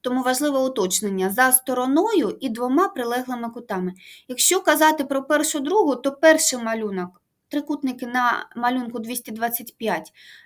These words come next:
рівні за першою ознакою, а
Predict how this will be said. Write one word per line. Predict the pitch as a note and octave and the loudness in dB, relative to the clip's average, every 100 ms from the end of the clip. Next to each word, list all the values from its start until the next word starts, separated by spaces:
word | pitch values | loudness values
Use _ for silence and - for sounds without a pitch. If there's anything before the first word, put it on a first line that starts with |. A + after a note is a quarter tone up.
| - | 0
рівні | C#4 D4 A3 G#3 F#3+ | 4 4 2 -2 -2
за | G3+ A#3+ | 2 4
першою | - - F#3 F3+ - A3 A#3 | 4 2 0 0 -4 -4 -4
ознакою, | C4 C#4 D#4 D#4+ D#4+ E4+ E4+ E4+ _ _ _ _ _ _ _ _ | 0 2 2 0 -2 -4 -4 -8 _ _ _ _ _ _ _ _
а | - A#3+ A3+ A3+ | 6 8 8 4